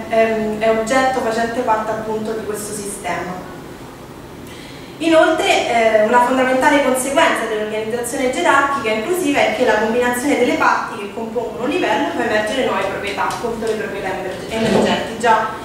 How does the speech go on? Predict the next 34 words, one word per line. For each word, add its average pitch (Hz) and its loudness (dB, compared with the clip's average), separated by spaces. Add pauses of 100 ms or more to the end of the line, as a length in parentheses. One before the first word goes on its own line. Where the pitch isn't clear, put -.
(200)
ce 226 -2
ne 220 -2
parlava 214 4
Aristotele. 202 0 (340)
E, 311 0
eh, 240 2
ehm, 233 0
e, 233 2
eh, 214 0
l'approccio 247 2
che 233 -8
utilizza, 247 -6
per 247 -6
tutti 254 -8
questi 226 -8
motivi, 262 -4
l'approccio 254 -2
che 233 0
utilizza 247 0
l'ecologia 220 0
è - -2
di 247 -6
tipo 240 -4
olistico, 214 -6
cioè 226 -4 (100)
prende 240 0
sempre 294 0
in 226 -4
considerazione 226 -4
tutte - -6
le 202 -2
parti - -6
del 190 -6
sistema, - -10